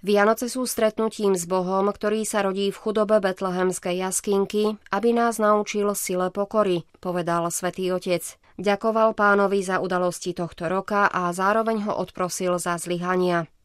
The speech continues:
Následne členom kúrie ponúkol stimuly k spytovaniu svedomia, a teda aj k dobrej príprave srdc na Vianoce.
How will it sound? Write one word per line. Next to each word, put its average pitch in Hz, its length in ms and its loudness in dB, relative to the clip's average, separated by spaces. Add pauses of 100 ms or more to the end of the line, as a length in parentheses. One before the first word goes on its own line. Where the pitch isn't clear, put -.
(160)
Následne 208 640 2
členom 226 320 0
kúrie 214 400 2
ponúkol 196 560 2
stimuly 196 560 2
k - 80 -10
spytovaniu 180 560 0
svedomia, 190 720 0
a 185 80 2
teda 220 320 -2
aj 214 240 -2
k 180 80 -8
dobrej 175 320 -2
príprave 170 480 -4
srdc 180 560 -6
na 180 80 -2
Vianoce. 175 640 -2